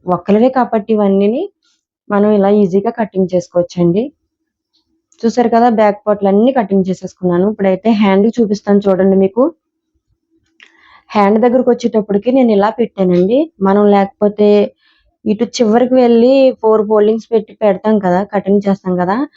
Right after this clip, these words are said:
అలా అయితే నాకు అసలు సరిపోవట్లేదు అనేసి నేను ఇప్పుడు ఫ్రంట్ పార్ట్ ఏమో ఎదరికి పెట్టేసుకున్నాను, అడ్జస్ట్ చేసేసుకున్నాను కదా ముందే మార్కింగ్ కోసం. ఇప్పుడు హ్యాండ్కి పెట్టుకున్నా కానీ నాకు కొంచెం హామోల్ దగ్గర జా-, ఫ్రంట్ బ్యాక్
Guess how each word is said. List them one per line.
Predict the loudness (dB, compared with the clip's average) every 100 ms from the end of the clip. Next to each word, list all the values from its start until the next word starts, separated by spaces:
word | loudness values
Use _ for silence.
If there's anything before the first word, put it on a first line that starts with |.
| -20 _ _
అలా | -2 2
అయితే | 2 0 2
నాకు | 0 0
అసలు | -4 -6
సరిపోవట్లేదు | -6 -8 -2 -2 -2 -2
అనేసి | 0 0 -2 -2
నేను | 0 0
ఇప్పుడు | 0 0 2 0 -4 -20 _
ఫ్రంట్ | -4 0 0
పార్ట్ | 0 -2 0 -2
ఏమో | -2 0 0
ఎదరికి | 0 0 -4 -6
పెట్టేసుకున్నాను, | -6 -6 -6 -4 0 0
అడ్జస్ట్ | 0 -2 -4
చేసేసుకున్నాను | -4 -4 -6 -2 0 0
కదా | 0
ముందే | 2 2 2
మార్కింగ్ | 2 0 -2 -2 -2
కోసం. | -2 -2 -6 -6 _ _ _
ఇప్పుడు | _ 0 2 4
హ్యాండ్కి | 4 4 2 2 0
పెట్టుకున్నా | -2 0 0
కానీ | 2 2
నాకు | 2 0 0
కొంచెం | 0 0 0 2 2 2 -2 _ _ _ _ _
హామోల్ | -2 2 4 4
దగ్గర | 2 2 0 2
జా-, | 0 0 -2 -6 -10 _
ఫ్రంట్ | -2 2 2 0
బ్యాక్ | 0 0 0